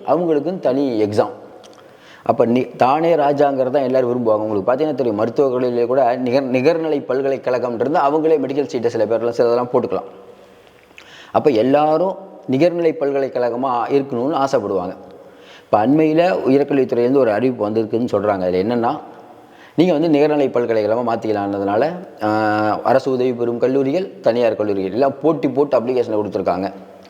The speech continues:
ஒரு கல்லூரிக்கு இருபது லட்டுக்கள் கொடுக்கணும்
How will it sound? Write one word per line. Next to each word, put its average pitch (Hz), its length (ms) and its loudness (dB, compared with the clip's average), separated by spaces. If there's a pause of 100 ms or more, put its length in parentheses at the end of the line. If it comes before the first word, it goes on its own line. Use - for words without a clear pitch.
(460)
ஒரு 156 180 4
கல்லூரிக்கு 160 840 0
இருபது 127 800 0
லட்டுக்கள் 131 380 0
கொடுக்கணும் 101 460 -4